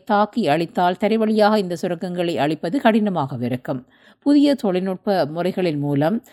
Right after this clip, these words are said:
காசாவினுள் ஹமாஸ் அமைத்துள்ள அரண்களை, சுரங்கங்களை தெரிந்து கொள்வதற்கு இஸ்ரேல் முயற்சிக்கிறது. இதே முறையில் சுமார் இருநூறு பயண கைதிகள் வைத்திருக்கப்படும் இடங்களையும் அறிந்து கொள்ள முயற்சிக்கிறது.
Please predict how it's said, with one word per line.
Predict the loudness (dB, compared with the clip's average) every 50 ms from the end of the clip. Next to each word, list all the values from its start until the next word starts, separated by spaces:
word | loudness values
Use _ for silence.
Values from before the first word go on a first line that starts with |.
| -20 -20 -14 -4
காசாவினுள் | 2 4 4 4 4 4 4 4 4 2 0 0 0 0
ஹமாஸ் | -2 -2 -2 -2 -2 -4 -4 -4
அமைத்துள்ள | -6 -6 -4 -6 -6 -6 -6 -4 -2 0 0 0
அரண்களை, | 0 0 -2 -2 -2 -2 0 0 2 0 0 -2 -6 -14 -20 _ -2
சுரங்கங்களை | 2 4 4 4 2 0 -2 -2 -2 0 0 -2 -2 -2
தெரிந்து | 0 2 2 2 2 2 2
கொள்வதற்கு | 2 2 0 0 0 -2 -2 -2 -2 -2 -2 -2 -2
இஸ்ரேல் | -4 -6 -4 -4 -4 -4 -4 -4
முயற்சிக்கிறது. | -4 -4 -6 -6 -8 -12 -10 -8 -6 -6 -6 -6 -6 -8 _ _ _ -20 -20 -20 _ _ 2
இதே | 4 4 4 4
முறையில் | 4 2 2 0 0 0 0 -2 -2
சுமார் | -4 -4 -2 -2 -2 -2 -2
இருநூறு | 0 0 2 2 2 2 2 2
பயண | 2 0 0 0 0 -4 -4
கைதிகள் | -4 -4 -4 -4 -4 -4 -2 -2 -2 0
வைத்திருக்கப்படும் | -2 -2 -2 -2 -4 -4 -4 -4 -4 -4 -2 0 0 0 0 0
இடங்களையும் | 2 2 2 0 0 0 -2 -2 -2 -2 -4 -2 0
அறிந்து | 0 0 0 0 0 -2 0
கொள்ள | 0 0 0 0 0
முயற்சிக்கிறது. | 0 0 -2 -2 -2 -4 -8 -6 -6 -6 -4 -2 -2 -2